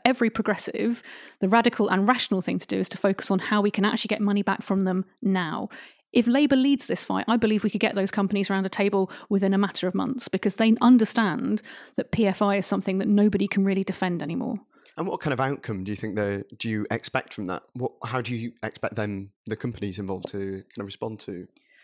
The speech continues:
Speaker 1: Well, we've already seen how, how they've responded. Um, they're not happy, <laughs> it's fair to say.
Speaker 2: <laughs>
Speaker 1: Um, uh, actually, their, their, their share
Speaker 2: That
Speaker 1: price
Speaker 2: still seems like quite a big fight. If, if they're still not ready
Speaker 1: Absolutely.
Speaker 2: to budge on it.
Speaker 1: But, but, but legally, we can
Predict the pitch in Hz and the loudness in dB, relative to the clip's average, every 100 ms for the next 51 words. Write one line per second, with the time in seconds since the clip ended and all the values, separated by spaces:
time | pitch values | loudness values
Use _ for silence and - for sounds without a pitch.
0 | - 247 247 247 262 214 - 254 180 202 | -2 6 8 10 8 6 6 6 6 2
1 | 202 208 196 185 185 190 185 175 190 202 | 2 0 0 -2 -4 -2 -2 -2 -2 -2
2 | - - - - 208 254 214 285 - 220 | -6 -12 -20 2 6 6 4 -2 -4 -4
3 | 233 - 285 - - - 226 117 254 190 | 0 4 4 4 6 6 6 4 4 4
4 | - 233 - - - - 220 226 220 - | 4 0 -2 -10 -12 2 6 6 4 -2
5 | - - - 147 165 - 233 240 233 220 | -20 -14 -10 -10 -12 -2 0 2 0 2
6 | 208 208 208 202 208 202 - 247 202 202 | 2 2 2 2 2 2 4 2 4 2
7 | 190 175 165 156 135 156 - 147 110 165 | 2 0 -2 -2 -2 -2 -2 -4 -2 -2
8 | 117 71 - 110 - 113 151 147 139 - | -2 -4 -8 -8 -8 -4 0 0 4 4
9 | 160 151 143 139 123 - 139 123 - 269 | 4 4 2 2 0 -4 -4 -4 2 2
10 | 247 220 247 233 285 226 240 240 254 311 | 2 2 2 2 0 2 4 6 8 6
11 | 277 196 185 214 202 - 240 226 220 208 | 6 2 2 0 -2 0 4 6 4 2